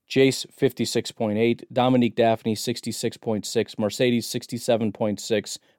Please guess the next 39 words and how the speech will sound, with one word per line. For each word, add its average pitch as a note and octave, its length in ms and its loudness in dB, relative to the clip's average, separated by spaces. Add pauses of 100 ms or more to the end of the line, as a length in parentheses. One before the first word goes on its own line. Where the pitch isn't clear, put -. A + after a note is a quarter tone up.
Robert A#2 300 4
Tonyan, A#2 340 2
sixty-seven G#2+ 680 -4
point G2 280 -2
nine. D#2 400 -10 (400)
So B2 400 6
as B2 100 -6
far A3+ 200 8
as F#3+ 100 6
P D#3+ 160 6
F C3 100 4
F C#3 140 6
is B2 100 -8
concerned, A#2 400 2
they're A#2+ 140 2
all F#3+ 260 6
just D3+ 180 2
kinda, C3 380 0 (200)
eh. E3+ 180 4 (580)
And C3 100 4
again, C#3 320 6
I A#2 120 -2
know A2 160 4
that's A2+ 160 4
gonna A2+ 160 2
make A2+ 180 2
everybody G2+ 380 2
mad A#2 420 6 (220)
because B2+ 200 2
Tonyan B2+ 340 4
had A#2 120 4
a A2 60 4
billion A#2 340 4
touchdowns A2+ 500 2
and G#2 120 -2
he A2+ 100 0
should A2 160 -6
be A2 160 2
the, G2+ 260 2